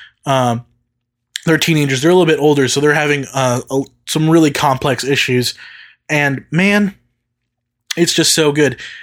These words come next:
Uh, speaking of the supporting roles, here's the thing. If you are a fan of comedy, um, like, not just in general, everyone likes to laugh, but,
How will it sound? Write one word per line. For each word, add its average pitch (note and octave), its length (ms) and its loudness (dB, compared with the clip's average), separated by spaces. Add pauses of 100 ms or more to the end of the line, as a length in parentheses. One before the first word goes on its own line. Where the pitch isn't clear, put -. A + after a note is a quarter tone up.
(260)
Uh, E3 260 2
speaking B3+ 300 0
of A3+ 60 2
the F3+ 80 2
supporting F3+ 420 2
roles, B2+ 420 0 (380)
here's A3 220 2
the F3 80 0
thing. C3+ 240 -2
If B2+ 140 -4
you A3 120 2
are B3 140 2
a D#3+ 40 0
fan F3+ 300 0
of C#3+ 140 -4
comedy, D3+ 520 0 (280)
um, B2 400 -2
like, C3+ 320 -2 (200)
not G3+ 160 2
just D#3 220 -2 (280)
in D#3+ 120 0
general, C#3+ 300 0
everyone D#3+ 340 2
likes C3+ 240 -2
to C#3+ 80 -2
laugh, A#2+ 380 0 (400)
but, C#3+ 260 0